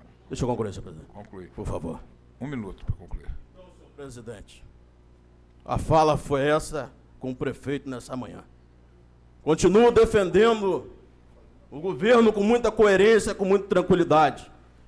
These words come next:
Speaker 1: E dizer para os senhores vereadores que falou que precisa trocar alguma coisa com o secretário Célio Chapeta. Eu quero dizer nessa manhã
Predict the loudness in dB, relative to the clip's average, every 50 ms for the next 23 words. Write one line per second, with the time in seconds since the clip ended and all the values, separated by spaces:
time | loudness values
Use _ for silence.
0 | -12 -8 -4 0 2 4 6 6 6 4 4 4 4 2 2 2 2 2 4 4
1 | 4 4 4 2 4 4 4 4 4 4 6 6 6 6 4 0 -4 -2 0 2
2 | 4 4 4 2 2 -4 -6 -6 -6 -6 -4 0 0 0 0 0 -6 -18 -20 -20
3 | -20 -10 _ 2 4 4 4 4 4 4 6 6 6 4 4 2 2 2 0 2
4 | 4 4 6 6 6 4 2 0 -2 0 0 0 0 0 0 2 4 4 4 4
5 | 2 2 2 2 2 2 2 0 2 4 4 4 4 4 2 -2 -8 -8 -12 -20
6 | -14 -8 -6 -4 0 2 2 2 2 0 0 2 2 2 2 2 -2 0 0 0
7 | 0 2 2 0 2 2 2 0 -2